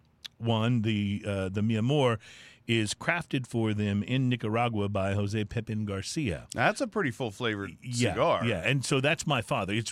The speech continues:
Speaker 1: actually rolled at the My Father,
Speaker 2: Yeah, yeah.
Speaker 1: uh, uh, factory in, uh, Nicaragua. Uh, it's a beautiful dark reddish brown, uh, wrapper, a very nice looking box press.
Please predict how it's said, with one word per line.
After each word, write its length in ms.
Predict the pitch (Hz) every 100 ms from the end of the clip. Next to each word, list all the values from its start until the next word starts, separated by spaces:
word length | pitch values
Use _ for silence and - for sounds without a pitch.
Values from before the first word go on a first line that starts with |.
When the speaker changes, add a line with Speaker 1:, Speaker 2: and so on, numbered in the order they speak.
| 131
Speaker 1:
actually 320 | 135 139 143
rolled 640 | 113 110 135 143 127 123 117
at 280 | 120 113
the 80 | 107
My 220 | 113 110
Father, 320 | 107 113 107 110
Speaker 2:
Yeah, 300 | 104 101 101
yeah. 40 |
Speaker 1:
uh, 220 | 95 90 87 - - - 87
uh, 240 | 90 82
factory 640 | - 123 123 98 87 90
in, 420 | 90 87 87 87
uh, 140 | 85 82
Nicaragua. 680 | 87 78 92 120 117 76 73 - - -
Uh, 160 | 113 117
it's 200 | 143 131
a 80 | 131
beautiful 600 | 131 120 151 180 - 202
dark 420 | 139 107 135 165 -
reddish 460 | 127 127 143 147
brown, 500 | - 131 131 135 135 -
uh, 180 | 120 113
wrapper, 480 | 110 123 117 151 156 165
a 100 | 107
very 260 | 113 135
nice 240 | 127 131 135
looking 240 | 123 131
box 340 | 117 117 -
press. 400 | - 127 117 117